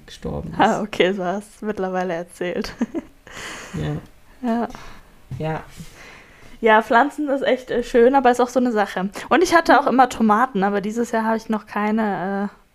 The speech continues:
Speaker 2: äh, weil ich, wie gesagt, keinen Balkon hab grad.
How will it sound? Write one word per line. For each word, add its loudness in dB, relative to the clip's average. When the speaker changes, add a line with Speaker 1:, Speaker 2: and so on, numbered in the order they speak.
Speaker 2:
äh, -14
weil -4
ich, -12
wie -4
gesagt, -6
keinen -4
Balkon -4
hab -8
grad. -10